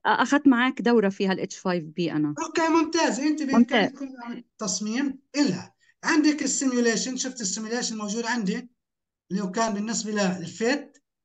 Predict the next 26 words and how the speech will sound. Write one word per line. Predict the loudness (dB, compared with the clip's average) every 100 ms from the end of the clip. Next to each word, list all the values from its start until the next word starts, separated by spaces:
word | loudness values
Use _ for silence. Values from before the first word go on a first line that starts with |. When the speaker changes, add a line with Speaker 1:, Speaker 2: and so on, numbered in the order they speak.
| _ _ _ _
Speaker 2:
نفس | -2 0 0
المبدأ | 0 -2 -2 -4
الموجود | -4 -4 -4 -2
عندي. | 0 0 0 -2 -10 _ _ _ _ _ _ _ _ -6
الفيت | -6 -4 -2 -2 -4 -8
بحل، | -8 -4 -4 -4
بحل | -4 -4 -6 -6 -6
لك | -6 -4
المشكلة | -4 -4 -6 -4
وبعطيك | -2 -4 -4 -6 -4
بالنسبة | -2 -4 -6
لمين؟ | -6 -4 -4 -4 -6 _ _ _ _ _ _ _ _ -20
الفيت | -14 -14 -8 -8 -6
وين | -6 -6
راحت؟ | -6 -10 -14 -20 _ _ _ _ _ _ _ _ -6
شفت | -2 0
الفيت | 0 -2 0
لما | 0 2
انعرضت | 0 -2 -4
ولا | -2 0
لا؟ | 0
لأنك | -2 -4 -10 -10
يمكن | -10 -8
خرجت | -6 -6 -4 -4
يا | -4
ابني. | -6